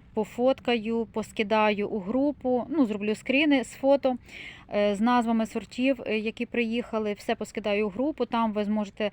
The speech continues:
побачити детальну інформацію, е, наявність тих сортів, які приїхали. Е,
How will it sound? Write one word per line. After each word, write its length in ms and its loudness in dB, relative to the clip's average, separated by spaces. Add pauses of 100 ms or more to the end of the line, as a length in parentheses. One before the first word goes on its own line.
(380)
побачити 560 0
детальну 420 0
інформацію, 1080 0
е, 260 -2
наявність 600 0
тих 160 -4
сортів, 360 -6
які 180 -4
приїхали. 840 -2 (840)
Е, 460 0